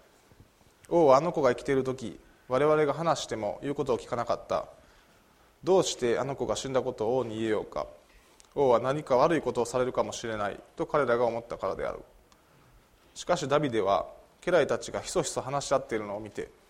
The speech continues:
子供が死んだことを悟った。それでダビデは家来たちに言った。子供は死んだのか。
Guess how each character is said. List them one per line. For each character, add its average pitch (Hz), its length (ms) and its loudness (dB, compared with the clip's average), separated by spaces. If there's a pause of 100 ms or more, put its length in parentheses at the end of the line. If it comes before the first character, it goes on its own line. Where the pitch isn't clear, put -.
(220)
子 135 80 -4
供 135 160 -4
が 123 80 0
死 151 140 -8
ん 135 40 -8
だ 113 120 0
こ 113 100 -6
と 135 80 -4
を 120 60 -2
悟 107 220 -10
っ 101 40 -10 (100)
た。 - 140 -8 (1120)
そ - 160 -4
れ 151 80 -2
で 147 100 -2
ダ 156 140 2
ビ 147 100 0
デ 123 80 2
は 139 320 6
家 139 80 0
来 123 140 4
た 107 100 -2
ち - 80 -12
に 110 60 -10
言 101 100 -12
っ - 100 -20
た。 85 200 -6 (520)
子 143 120 -8
供 151 200 0
は 135 60 4
死 143 160 -6
ん 135 60 -6
だ 104 100 0
の 80 100 -10
か。 - 220 -12